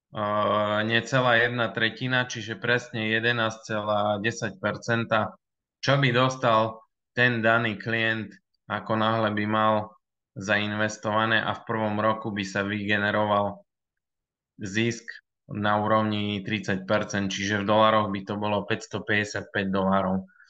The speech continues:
No, pri splátkovom balíčku, ak to celé splatí, bude mať výnos tridsaťštyri percent, čiže v prvom roku by to mohlo byť okolo tých desať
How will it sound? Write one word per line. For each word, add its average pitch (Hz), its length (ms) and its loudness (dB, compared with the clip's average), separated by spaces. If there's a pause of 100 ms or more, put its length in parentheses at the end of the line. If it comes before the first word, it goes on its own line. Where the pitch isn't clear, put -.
(760)
No, 117 480 2
pri 120 160 0
splátkovom 156 720 2
balíčku, 160 800 -2
ak - 240 -4
to 135 80 -4
celé 135 320 2
splatí, 127 720 0
bude 120 240 -2
mať 113 240 -2
výnos 117 400 -4
tridsaťštyri 120 720 -4
percent, 131 640 2 (240)
čiže 113 320 -2
v - 80 -18
prvom 113 320 2
roku 113 320 0
by 101 160 -4
to 104 140 0
mohlo 107 340 2
byť 104 240 0
okolo 101 400 -2
tých 101 160 -4
desať 110 340 -2